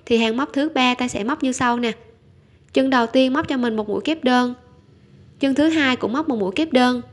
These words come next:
Thì cái chân móc thứ ba ta sẽ móc vào đó hai mũi kép đơn cùng chân móc. Kép đơn thứ nhất và kép đơn thứ hai. Như vậy là ba mũi phía dưới ta sẽ tăng lên được bốn mũi ở phía trên nè.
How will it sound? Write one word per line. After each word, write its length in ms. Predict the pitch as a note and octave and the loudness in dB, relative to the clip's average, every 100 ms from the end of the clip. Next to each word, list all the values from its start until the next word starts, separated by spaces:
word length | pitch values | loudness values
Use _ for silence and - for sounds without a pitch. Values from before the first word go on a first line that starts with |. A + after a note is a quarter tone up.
| - - - - - - - - - - - - - - - - - | -20 -20 -20 -20 -20 -20 -20 -20 -20 -20 -20 -20 -20 -20 -20 -20 -2
Thì 140 | - A#3+ | 0 2
cái 120 | D4 | 2
chân 180 | C#4+ B3+ | 0 0
móc 140 | D#4+ | 0
thứ 140 | D4+ D#4+ | 0 0
ba 260 | D4 C4 | 2 2
ta 140 | B3+ B3+ | 2 -2
sẽ 160 | A#3 | -4
móc 200 | G3 D4+ | -4 -4
vào 120 | D4+ A3+ | -2 0
đó 140 | A#3+ | 0
hai 240 | - C4+ B3+ | -2 -2 -2
mũi 160 | A3+ G3 | -2 -2
kép 180 | D#4 C4+ | -2 0
đơn 180 | B3 | 0
cùng 180 | A#3+ A3+ | 0 0
chân 200 | G#3+ A#3+ | 0 -2
móc. 140 | C4+ F#4 - _ _ _ _ _ _ _ _ _ _ _ _ _ _ _ _ _ | -2 -4 -10 _ _ _ _ _ _ _ _ _ _ _ _ _ _ _ _ _
Kép 180 | D4 D4+ | -4 2
đơn 180 | C4 C4 | 2 2
thứ 100 | C#4 | 0
nhất 240 | D4 F#4+ - - - _ _ | 2 0 -2 -14 -20 _ _
và 140 | A#3+ | -6
kép 240 | A3+ D4 D4+ | -2 -2 0
đơn 160 | C4 | 0
thứ 120 | B3+ D4 | 0 0
hai. 340 | D4 C4 B3 - _ _ _ _ _ _ _ _ _ _ _ _ _ _ - _ - - - - | 2 0 0 -6 _ _ _ _ _ _ _ _ _ _ _ _ _ _ -20 _ -20 -20 -6 2
Như 140 | C#4+ | 4
vậy 160 | C4+ F#3+ | 4 4
là 140 | G#3+ | 2
ba 220 | A3+ B3 | 4 4
mũi 200 | A#3+ G3+ | 4 0
phía 140 | A3+ C#4+ | 0 2
dưới 260 | B3+ C#4+ | 2 2
ta 140 | D#4+ C4 | 0 -2
sẽ 120 | G#3+ | -2
tăng 220 | A3 B3 | 0 0
lên 180 | B3 B3 | 0 0
được 180 | A#3 A3 | 0 2
bốn 220 | A3 D#4 | 0 0
mũi 160 | A#3 | 0
ở 80 | F3+ | -2
phía 120 | G3+ | -4
trên 300 | C#4 C4 A#3+ | 0 2 2
nè. 120 | A#3+ | 0